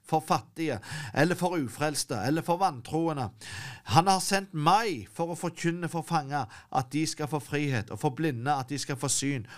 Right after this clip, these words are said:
og for å sette undertrykte fri, og for å kynne, og for å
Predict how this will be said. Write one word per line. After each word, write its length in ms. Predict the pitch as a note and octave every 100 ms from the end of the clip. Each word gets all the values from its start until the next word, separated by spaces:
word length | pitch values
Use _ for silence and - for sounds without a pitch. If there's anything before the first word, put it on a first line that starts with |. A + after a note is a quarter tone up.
| -
og 160 | - C#3+
for 100 | C3+
å 80 | C3
sette 480 | D3+ B2 - C#3+
undertrykte 720 | - C3+ D3 B2 - B2 - A#2
fri, 300 | - C3+ A2 - - - - -
og 140 | - -
for 160 | C#3 C#3
å 60 |
kynne, 480 | - D3 C#3 C#3+ F#2 - _ _ _
og 80 | A#2+
for 220 | E3
å 60 | D#3+